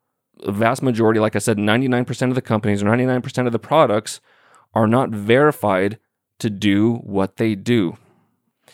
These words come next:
And before we move too much farther in the conversation, I do kinda wanna make this preface that what I'm saying here about the products not performing like they're purported to do,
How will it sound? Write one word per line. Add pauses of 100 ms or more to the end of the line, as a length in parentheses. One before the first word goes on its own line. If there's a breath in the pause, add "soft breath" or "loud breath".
(260 soft breath)
And
before
we
move (100)
too
much
farther (120)
in
the
conversation, (360 soft breath)
I
do
kinda
wanna
make
this
preface (300 soft breath)
that (580)
what
I'm
saying
here
about
the
products (300)
not
performing (420)
like
they're
purported
to
do,